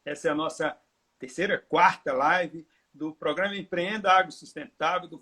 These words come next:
Fórum Agro Sustentável, que hoje vai abordar uma, uma questão, na verdade. É possível conciliar desenvolvimento com proteção de meio ambiente no Brasil? E aí eu já peço inicialmente para a senhora se apresentar pra,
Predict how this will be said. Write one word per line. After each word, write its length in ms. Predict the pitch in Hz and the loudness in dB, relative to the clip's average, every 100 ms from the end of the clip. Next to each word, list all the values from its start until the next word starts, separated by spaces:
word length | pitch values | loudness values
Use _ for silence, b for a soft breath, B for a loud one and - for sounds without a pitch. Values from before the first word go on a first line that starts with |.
| _ | _
Fórum 420 | 160 180 185 190 _ _ _ | 2 4 4 -4 _ _ _
Agro 380 | 151 180 180 160 | -2 -2 -2 -10
Sustentável, 840 | - 147 147 127 - 151 175 175 | -18 -18 -16 -16 -2 -2 -2 -6
que 140 | - 180 | -10 -6
hoje 180 | 196 | -4
vai 140 | 190 196 | -2 0
abordar 720 | 190 165 127 - 208 208 - _ _ _ - | 0 -2 -2 0 2 2 -2 _ _ _ -14
uma, 420 | 208 240 254 233 - | -8 -2 -2 -4 -12
uma 240 | 247 277 269 | -6 -4 0
questão, 480 | 269 190 208 180 | -2 0 0 0
na 120 | 170 170 | 0 -4
verdade. 480 | 151 151 135 123 - _ _ _ | -4 -2 -2 -4 -10 _ _ _
É 100 | 156 | -8
possível 640 | 160 160 - 190 254 262 - | -8 -12 -10 -2 0 2 2
conciliar 640 | 220 - 190 170 196 208 | 0 -6 -2 4 6 4
desenvolvimento 840 | 202 160 175 165 156 165 214 214 | 0 -4 -4 -4 -4 -6 -6 -6
com 120 | 185 | -10
proteção 600 | 165 170 165 160 190 196 | -4 -2 -2 -4 -2 -4
de 100 | 185 165 | -6 -12
meio 200 | 190 180 | -6 -6
ambiente 400 | 165 190 - 160 | -4 -6 -8 -16
no 120 | 156 | -2
Brasil? 560 | 147 139 196 240 - _ _ _ _ _ 180 | 0 0 0 0 0 _ _ _ _ _ 2
E 120 | 196 | 6
aí 180 | 202 226 | 8 6
eu 140 | 233 | 2
já 140 | 220 | -2
peço 420 | - 190 190 190 190 | -4 0 -2 -2 -12
inicialmente 640 | 190 - 170 160 196 - | -12 -6 -4 -4 -10 -10
para 180 | - 185 | -2 -2
a 40 | |
senhora 320 | - 180 180 175 | -2 -4 -4 -4
se 300 | - 214 220 | -8 -2 -2
apresentar 840 | 190 196 190 180 175 170 170 - | 0 -2 -4 -4 -6 -2 -2 -2
pra, 380 | 175 165 156 | -4 -2 -4